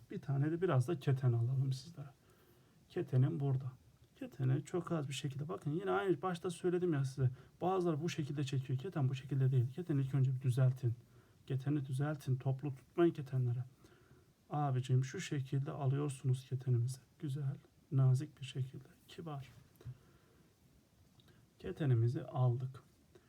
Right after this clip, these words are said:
Ketenimizi yine bir temizleme yapalım. Orta noktadan tuttuk. Bakın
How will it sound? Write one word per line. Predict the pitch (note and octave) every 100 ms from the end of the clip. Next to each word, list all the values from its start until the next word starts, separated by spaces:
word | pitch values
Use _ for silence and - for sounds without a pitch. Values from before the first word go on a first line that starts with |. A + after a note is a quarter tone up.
| _
Ketenimizi | F#3+ F3 C#3+ A2+ A2 C#3 C3
yine | C3 C3+
bir | C3
temizleme | - A#2+ A2+ A#2 A#2+
yapalım. | A#2+ - C#3 B2 - _ _ _ -
Orta | B2 A#2 C3+
noktadan | A#2 - - B2+
tuttuk. | C3+ C3 D3 - -
Bakın | B2+ A#2+